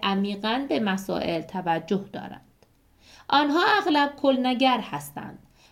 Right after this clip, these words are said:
و خود را در مسائل پیش پا افتاده دخالت نمی‌دهند.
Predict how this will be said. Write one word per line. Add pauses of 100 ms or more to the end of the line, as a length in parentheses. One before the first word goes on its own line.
(120)
و
خود
را
در
مسائل
پیش
پا
افتاده
دخالت (120)
نمی‌دهند.